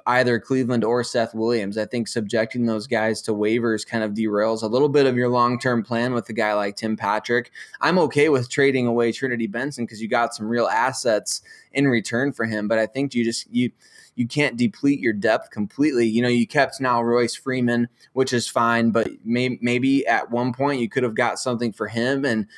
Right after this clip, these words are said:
we know that running backs kinda come available, you know, just left and right. So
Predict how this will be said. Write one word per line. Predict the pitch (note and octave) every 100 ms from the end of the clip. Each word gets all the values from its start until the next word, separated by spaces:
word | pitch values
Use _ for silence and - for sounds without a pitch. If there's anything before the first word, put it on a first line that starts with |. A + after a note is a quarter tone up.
| -
we | C3+
know | C3+ C#3
that | C3
running | G#2+ A#2 C3+ C3
backs | G#2+ G#2+ -
kinda | A#2+ A#2
come | - A#2+
available, | G#2+ G#2+ A2 B2 A2 G#2+ G#2+ _ _ _
you | G#2+
know, | A2+ A2+
just | A2+ A2+
left | A#2 B2 B2
and | G#2+
right. | G#2+ A#2+ A2+ -
So | - A2 G#2